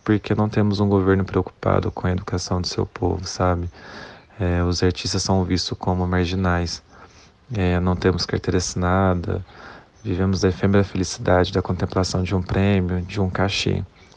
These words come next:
Então, assim, é triste quando a cada semana a gente se escuta que um teatro fechou suas portas,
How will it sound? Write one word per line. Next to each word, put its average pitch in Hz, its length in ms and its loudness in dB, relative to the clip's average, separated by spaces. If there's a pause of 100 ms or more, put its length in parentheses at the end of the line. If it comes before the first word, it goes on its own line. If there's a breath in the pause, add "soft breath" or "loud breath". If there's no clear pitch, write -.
(520 loud breath)
Então, 104 260 2
assim, 98 520 2 (340)
é 110 120 -2
triste - 440 0
quando 95 360 0
a 95 40 4
cada 98 220 2
semana 95 440 0
a - 20 0
gente 90 200 0
se - 120 -6
escuta - 760 -2
que - 140 -6
um 98 100 0
teatro 95 420 -4
fechou 92 360 -2
suas 95 280 -2
portas, - 600 -2